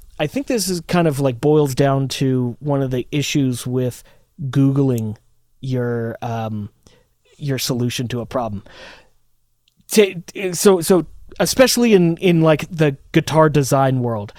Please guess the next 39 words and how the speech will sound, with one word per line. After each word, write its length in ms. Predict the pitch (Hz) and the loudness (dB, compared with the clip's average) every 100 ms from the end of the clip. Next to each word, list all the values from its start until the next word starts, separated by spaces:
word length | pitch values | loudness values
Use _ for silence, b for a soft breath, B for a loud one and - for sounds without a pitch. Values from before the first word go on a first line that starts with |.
| B B B - | B B B -6
uh, 380 | 143 127 120 123 117 _ 139 _ - | -2 0 0 -2 -6 _ -20 _ -12
for, 260 | - 170 | 2 2
for 160 | 156 165 | 4 4
most 280 | 165 220 - | 6 6 4
people 240 | 226 202 | 2 2
who 360 | 165 180 165 156 - | 4 2 0 -6 -2
get 220 | 170 170 | 0 0
the 100 | 180 | -2
inkling, 360 | 175 160 160 151 | -2 0 0 2
like, 220 | 143 131 | 0 0
"Hey, 200 | - 185 | -4 -2
I'm 120 | 165 180 | -2 -2
gonna 180 | 185 | -2
build 220 | 160 156 156 | 0 2 2
a 40 | |
pedal, 300 | 160 254 156 | 2 2 4
or 140 | 131 | 2
I'm 160 | 127 143 | 0 2
gonna 340 | 170 165 165 143 156 - | 2 4 2 -2 -8 -2
learn 540 | 170 208 190 160 156 | 2 4 2 0 -2
about 320 | - 147 143 - | -2 0 0 0
this 160 | 135 | -2
stuff," 300 | - 139 123 B B B B B _ _ | 0 0 0 B B B B B _ _
um, 420 | - 131 120 - - _ - | -2 0 0 -4 -10 _ -12
y-, 160 | 151 160 | -10 2
you're 260 | 180 180 | 4 6
already 300 | 190 180 180 | 8 8 6
playing 300 | 170 165 165 | 6 4 4
guitar 320 | 160 147 127 | 4 2 2
and 100 | 127 | 2
you 80 | 131 | 2
know 180 | 143 139 | 2 2
that 160 | 143 143 | 2 0
pedals 320 | 139 135 127 | 0 0 0
run 320 | 131 127 127 | 0 0 -2
on 240 | - 131 131 | -2 -2 -2
nine 220 | 117 127 | -2 -2
volt 220 | 123 120 | -2 -4
batteries. 540 | 120 110 95 98 - | -4 -6 -8 -10 -10